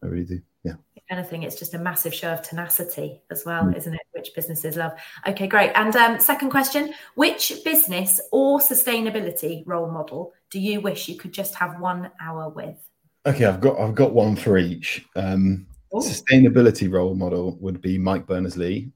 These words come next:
Speaker 1: He
Speaker 2: Yeah.
Speaker 1: is the kind of expert on carbon footprint calculations.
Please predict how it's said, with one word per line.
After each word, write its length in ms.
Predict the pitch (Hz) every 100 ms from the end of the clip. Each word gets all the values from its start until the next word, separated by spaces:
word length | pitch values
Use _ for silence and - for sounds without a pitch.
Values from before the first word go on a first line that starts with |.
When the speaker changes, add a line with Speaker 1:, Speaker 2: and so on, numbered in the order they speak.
| -
Speaker 1:
He 460 | 87 95 92 101
Speaker 2:
Yeah. 100 | 95 95
Speaker 1:
is 340 | 92 - - -
the 340 | 92 92 92
kind 240 | - 95
of 80 | 95 -
expert 460 | - - - 92 95
on 160 | 98 95
carbon 300 | 98 95 -
footprint 240 | 95 95
calculations. 480 | 101 87 90 90 90